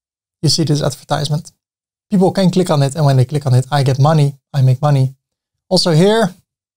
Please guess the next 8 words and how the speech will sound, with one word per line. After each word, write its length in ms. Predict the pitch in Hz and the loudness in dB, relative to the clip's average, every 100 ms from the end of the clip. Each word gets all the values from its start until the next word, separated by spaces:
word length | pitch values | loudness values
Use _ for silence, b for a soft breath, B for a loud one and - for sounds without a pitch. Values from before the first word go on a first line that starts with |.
| _ _ _ _ _ _ _ _ _ _ _ _ _ _ _ _ _ _ _ _ _ _ _ _ _ _ _ _ _ b b | _ _ _ _ _ _ _ _ _ _ _ _ _ _ _ _ _ _ _ _ _ _ _ _ _ _ _ _ _ b b
so 160 | - | -2
Google 280 | 160 226 233 | 0 2 2
decides 400 | 170 - 185 147 | 0 0 0 0
where 160 | 131 165 | 0 0
to 100 | 147 | -2
place 240 | 180 160 | -2 0
my 120 | 139 | 0
ads, 420 | 147 165 170 - | 0 -2 -2 -6